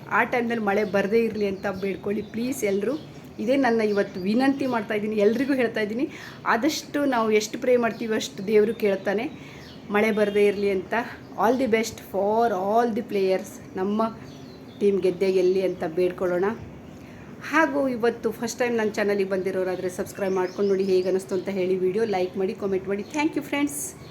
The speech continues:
ಮತ್ತೊಮ್ಮೆ ಹೇಳ್ತೀನಿ, ಮಳೆ ಬರದೇ, ಬ-, ಬರದೇ ಇರಲಿ ಅಂತ ಬೇಡ್ಕೊಳ್ಳೋಣ. ಇವತ್ತು ಮಳೆ ಬರದೆ ಐ ಪಿ ಎಲ್ ಫೈನಲ್ ಮ್ಯಾಚ್ ಆಗಲಿ, ಚೆನ್ನಾಗಾಗಲಿ ಎಲ್ಲರೂ ಅಂತ ನಾನು ಹೇಳ್ತಾ ಇದ್ದೀನಿ. ಓಕೆ, ಮುಗಿಸ್ತಾ ಇದ್ದೀನಿ ಈ ವಿಡಿಯೋನ.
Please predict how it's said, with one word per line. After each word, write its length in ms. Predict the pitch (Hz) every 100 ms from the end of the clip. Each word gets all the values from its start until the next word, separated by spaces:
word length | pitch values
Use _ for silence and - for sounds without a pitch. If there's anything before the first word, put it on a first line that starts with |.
| - - 240
ಮತ್ತೊಮ್ಮೆ 340 | - 302 294
ಹೇಳ್ತೀನಿ, 460 | 277 - 254 254 254
ಮಳೆ 460 | - - 196 220
ಬರದೇ, 360 | 214 208 214 226
ಬ-, 480 | 175 190 190 190 196
ಬರದೇ 240 | 196 208
ಇರಲಿ 260 | 202 196 196
ಅಂತ 180 | 185
ಬೇಡ್ಕೊಳ್ಳೋಣ. 520 | 180 190 190 202 196 208 208 - - - - -
ಇವತ್ತು 260 | 196 196 196
ಮಳೆ 280 | 185 214 240
ಬರದೆ 540 | 196 190 180 180 180 175
ಐ 120 | 170
ಪಿ 140 | -
ಎಲ್ 180 | 185 185
ಫೈನಲ್ 420 | - 170 175 180
ಮ್ಯಾಚ್ 420 | 180 175 - - 160 - - -
ಆಗಲಿ, 440 | 202 190 190 190 196 - -
ಚೆನ್ನಾಗಾಗಲಿ 680 | 165 185 196 190 180 190
ಎಲ್ಲರೂ 280 | 175 175 185
ಅಂತ 240 | 165 -
ನಾನು 480 | 180 175 165 170 -
ಹೇಳ್ತಾ 300 | 175 185 175
ಇದ್ದೀನಿ. 340 | 170 160 190 269 - - - - - - - - - - - - - - 208
ಓಕೆ, 300 | 214 - 214
ಮುಗಿಸ್ತಾ 440 | 196 180 196 - 208
ಇದ್ದೀನಿ 260 | 180 180
ಈ 200 | 175 180
ವಿಡಿಯೋನ. 280 | 175 175 180